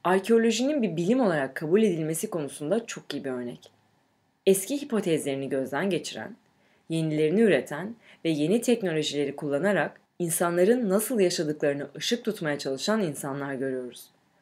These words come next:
Bunun için de bu süreç içerisinde bu küpeleri kullanarak moçeleri biraz daha iyi anlayabiliriz. Örneğin kıyafetin bir kısmı ve bileklikler için kullanılmış kabuk, ekvatorun batı kıyısına, yani moçelerin yaşadıkları yere uzak olan bir yere ait.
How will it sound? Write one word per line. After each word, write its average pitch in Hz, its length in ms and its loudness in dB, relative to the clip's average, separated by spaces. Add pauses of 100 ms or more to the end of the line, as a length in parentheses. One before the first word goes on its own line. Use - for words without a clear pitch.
(140)
Bunun 233 160 4
için 165 360 0
de 165 200 -2 (280)
bu 196 80 2
süreç 180 440 0
içerisinde 127 600 -2 (120)
bu 220 120 0
küpeleri 147 440 0
kullanarak 135 640 -2 (300)
moçeleri 135 560 -4
biraz 151 300 0
daha 147 180 -8
iyi 135 180 -4
anlayabiliriz. 131 600 -8 (1120)
Örneğin 311 320 6
kıyafetin 311 600 2
bir 302 120 -2
kısmı 175 300 -2
ve 139 160 -2
bileklikler 147 540 0
için 233 260 0
kullanılmış 135 540 -4
kabuk, - 420 -6 (440)
ekvatorun 185 680 2
batı 170 240 -2
kıyısına, 151 440 -2 (300)
yani 190 240 6
moçelerin 160 600 0
yaşadıkları 156 520 -2
yere 156 360 2 (180)
uzak 170 300 0
olan 151 280 0
bir 160 40 0
yere 135 200 0
ait. 117 380 -10